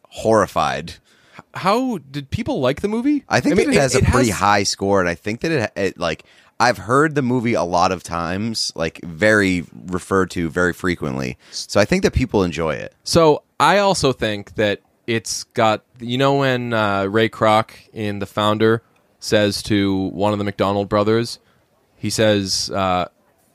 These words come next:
Speaker 2: like, "I could have stolen everything you guys do,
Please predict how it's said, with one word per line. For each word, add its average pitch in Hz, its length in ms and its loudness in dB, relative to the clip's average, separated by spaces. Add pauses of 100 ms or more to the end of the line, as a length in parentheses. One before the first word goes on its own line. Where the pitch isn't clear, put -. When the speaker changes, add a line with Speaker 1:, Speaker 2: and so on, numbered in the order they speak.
(200)
Speaker 2:
like, 107 240 -10 (440)
"I 123 120 2
could 160 160 0
have 120 80 0
stolen 104 760 2 (500)
everything 117 680 -2
you 107 120 -8
guys 101 380 0
do, 92 440 -4